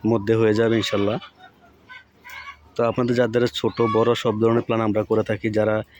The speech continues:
দুই থেকে তিনটি গরু যারা আছে, হেও করতে পারেন, অথবা লেয়ার মুরগি থাকলে আপনারাও বায়োগ্যাস করতে পারেন। আমাদের সাথে যোগাযোগ করলে আমরা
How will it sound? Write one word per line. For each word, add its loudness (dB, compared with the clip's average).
দুই 2
থেকে -2
তিনটি 0
গরু 4
যারা 2
আছে, -4
হেও 0
করতে -4
পারেন, -2
অথবা -2
লেয়ার 2
মুরগি 0
থাকলে -4
আপনারাও -2
বায়োগ্যাস 0
করতে -6
পারেন। -4
আমাদের -2
সাথে -4
যোগাযোগ -2
করলে 0
আমরা -2